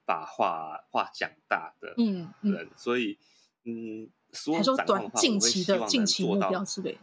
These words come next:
Speaker 2: 是。
Speaker 1: 做到的事情啊，就是，呃，让，让高雄的喜剧演员有，我们有实-，实际实质的作为，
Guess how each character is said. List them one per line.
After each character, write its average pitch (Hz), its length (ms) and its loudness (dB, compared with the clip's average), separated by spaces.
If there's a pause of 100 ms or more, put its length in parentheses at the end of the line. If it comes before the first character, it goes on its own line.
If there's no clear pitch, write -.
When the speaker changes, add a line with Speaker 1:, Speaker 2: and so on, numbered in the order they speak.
Speaker 2:
是。 - 240 -4 (280)
Speaker 1:
做 135 180 2
到 110 220 0
的 90 120 -2
事 110 200 -4
情 - 240 -14
啊， - 80 -18
就 98 100 -8
是， 87 400 -6 (200)
呃， - 420 -12 (420)
让， 120 220 0 (800)
让 127 240 -6
高 117 180 2
雄 104 140 -8
的 90 360 -6 (140)
喜 - 260 -14
剧 113 180 -8
演 80 140 -6
员 - 200 -18 (460)
有， 82 460 -8 (220)
我 104 80 -2
们 113 140 -2
有 107 80 -2
实-， 107 260 -10
实 110 460 -10
际 117 240 -6
实 - 280 -10
质 92 140 -10
的 90 100 -4
作 92 280 -4
为， 82 280 -10